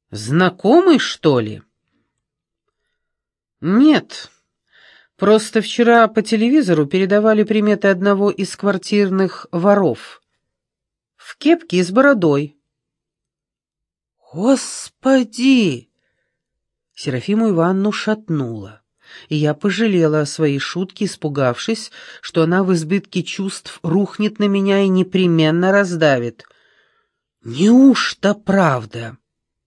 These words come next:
Тут над головой я услышала шаги, а потом и Юлькин голос. «Лизавета, куда ты пропала?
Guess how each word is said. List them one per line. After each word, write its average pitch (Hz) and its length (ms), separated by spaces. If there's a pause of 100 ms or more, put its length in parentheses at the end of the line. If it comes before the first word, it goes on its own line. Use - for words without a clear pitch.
(1300)
Тут 339 200
над 302 160
головой 226 420
я 247 140
услышала 233 560
шаги, 196 360
а 151 80
потом 277 380
и 247 60
Юлькин 214 480
голос. 139 600 (500)
«Лизавета, 233 760
куда 202 280
ты 294 100
пропала? 143 720